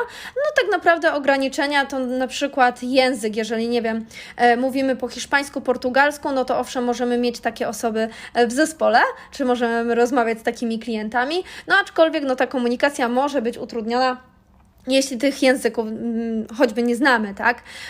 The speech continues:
E, chociaż w tym momencie na przykład są takie, są tłumacze,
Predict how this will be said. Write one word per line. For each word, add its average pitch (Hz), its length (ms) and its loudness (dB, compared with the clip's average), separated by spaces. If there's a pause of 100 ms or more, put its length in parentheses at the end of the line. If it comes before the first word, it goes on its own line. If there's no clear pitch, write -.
(120)
E, 240 160 4 (120)
chociaż 359 200 0
w - 40 -20
tym 262 120 0
momencie 262 380 2
na 226 120 -2
przykład 233 340 -2
są 262 220 0
takie, 226 500 0 (300)
są 269 220 0
tłumacze, 254 520 0